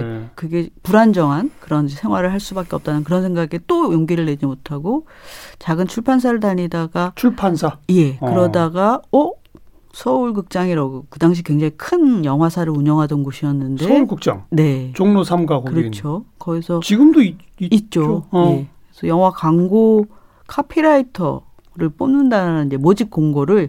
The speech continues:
Speaker 1: 어.
Speaker 2: 신문에서 보고
Speaker 1: 이야.
Speaker 2: "와, 이거는 그러면 꼬박꼬박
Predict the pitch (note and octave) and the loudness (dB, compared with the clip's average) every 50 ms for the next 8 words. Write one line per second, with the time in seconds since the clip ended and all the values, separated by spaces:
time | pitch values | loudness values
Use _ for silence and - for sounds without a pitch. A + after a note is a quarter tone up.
0 | - - - C#3+ D3+ D#3 D#3 D#3 D#3+ D#3+ D#3 D3+ C#3 C#4+ C#4 B3+ A#3+ G#3+ G3+ F#3 | -6 -6 -2 0 2 2 2 2 2 2 4 4 6 6 6 4 2 0 -2 -2
1 | - - D#3 D#3+ E3 - - D3+ C#3 - F#3+ F#3+ D#3 B2 - C3+ C3+ B2 A#2+ A#2 | -2 -4 -4 -4 -4 -2 -4 -4 -2 0 0 0 0 -2 -2 -2 -2 0 0 -2
2 | A2+ G#2+ A2 C4 C#4 B3+ A3+ A#3 A#3 A#3+ A3+ G#3+ G#3+ G#3+ G#3+ - D#4 F4+ F4 - | -2 0 2 4 4 4 4 4 4 4 2 2 2 0 0 0 2 2 2 4
3 | - B3+ G#3 F#3 E3 D#3+ E3+ F#3 F3+ D3 B2+ - | 2 0 0 2 2 2 2 2 0 0 -2 -6